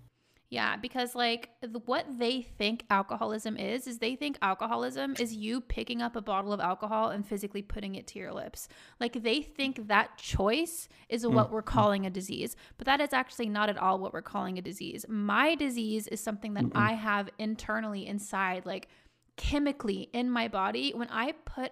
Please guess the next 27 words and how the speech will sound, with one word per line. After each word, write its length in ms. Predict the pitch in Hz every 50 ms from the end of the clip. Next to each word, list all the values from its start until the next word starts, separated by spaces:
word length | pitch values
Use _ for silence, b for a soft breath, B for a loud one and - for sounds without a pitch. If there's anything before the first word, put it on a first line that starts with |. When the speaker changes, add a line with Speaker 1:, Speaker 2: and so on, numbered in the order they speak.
| - -
Speaker 1:
alcohol 560 | 208 208 208 220 214 - 226 226 220 - - -
in 180 | 233 247 247 247
my 160 | 233 226 233
system, 500 | - - 202 208 - - 262 269 294 269
there 140 | 233 220 220
is 100 | 220 -
something 320 | - 247 247 254 320 302
that 140 | 294 262 240
happens 420 | - 214 202 - 240 233 233 233
at 100 | 240 202
a 60 | 202
chemical, 760 | 202 - - - 214 220 220 220 - 214 208 208 208 208 214 b b b b b b b b -
physiological 1120 | - - 262 240 220 240 240 220 214 208 208 208 202 226 220 - 214 214 208 202 202 - -
level 560 | 214 214 208 208 202 - - - 214 277 - b b b
that 180 | - 233 226 - 214
I 100 | 214 220
don't 140 | 247 240
understand 500 | - 226 214 208 208 - - 208 196 202
and 100 | 208 202
that 100 | 196 196
a 60 | 208 202
lot 160 | 202 254 294
of, 120 | 294 254 - -
like, 160 | 214 - -
I 40 | 208
don't 120 | 262 302
even 240 | 294 254 233 226